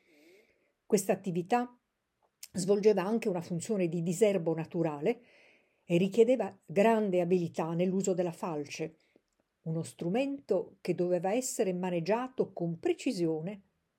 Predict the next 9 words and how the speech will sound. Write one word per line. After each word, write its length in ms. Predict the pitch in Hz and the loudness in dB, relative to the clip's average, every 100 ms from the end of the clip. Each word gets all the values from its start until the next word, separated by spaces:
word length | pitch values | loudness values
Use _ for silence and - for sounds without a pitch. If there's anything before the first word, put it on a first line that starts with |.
| _ _ | _ _
ed 160 | 240 | -2
esperienza. 920 | 262 - 254 226 147 - - - - _ _ _ _ _ _ _ _ _ _ _ _ _ _ _ _ _ | -2 -2 -4 -2 -4 -6 -10 -10 -12 _ _ _ _ _ _ _ _ _ _ _ _ _ _ _ _ _
Il 160 | 247 214 | 2 4
letame 440 | 190 220 220 185 | 4 2 0 0
prodotto 760 | 170 165 262 262 - - 175 - | 0 4 6 6 0 2 2 4
era 180 | 185 | 0
una 140 | 175 185 | 0 0
risorsa 600 | 180 - 311 277 - 180 | -2 0 0 0 -4 -6
preziosa. 760 | - 320 - 185 165 160 143 | -2 -4 -2 -4 -4 -6 -12